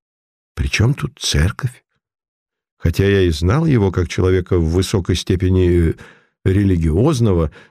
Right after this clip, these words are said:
но все же обстоятельство это меня весьма удивило.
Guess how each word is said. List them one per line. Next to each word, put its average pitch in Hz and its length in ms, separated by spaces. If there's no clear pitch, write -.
но 90 180
все - 280
же 92 120
обстоятельство 90 1080
это 120 240
меня 110 360
весьма 92 520
удивило. 123 640